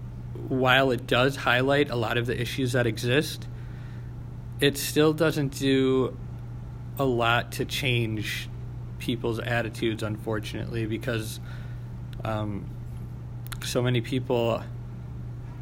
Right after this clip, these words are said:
are so privileged in our world, they are just comfortable with their life as it exists and aren't willing to change things. But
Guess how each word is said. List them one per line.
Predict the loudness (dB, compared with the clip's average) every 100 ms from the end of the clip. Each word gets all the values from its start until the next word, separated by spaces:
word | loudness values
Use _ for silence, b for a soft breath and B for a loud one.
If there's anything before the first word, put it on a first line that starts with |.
| -10 -8 -8 0
are | 0
so | 2 0 0
privileged | 6 6 6 2 2 0
in | 0
our | 2
world, | 2 2 2 -2 B B B B B B -8 -10 -10 -10 -10 -8
they | -4 2 4 6 8 8 6 2 -6 -10 -8 -8 -8 -8 -10 -10 -8 -8 -8 0
are | 2
just | 2 0 0
comfortable | 0 2 2 4 4
with | 4 2 0 -10 -8 -8 -8 -8 -8 -8 -6
their | 2 2
life | 4 4 6 4 0
as | -6 -2 0 2
it | 2
exists | 2 2 2 0 -4 -6 -6 -8 -2
and | 0 0 0 0
aren't | 0 -2 -2
willing | -2 0 -2 -4
to | -4
change | -4 -2 -4 -4
things. | -6 -6 -6 -8 -8 B B B B B B -8 -4
But | -4 -4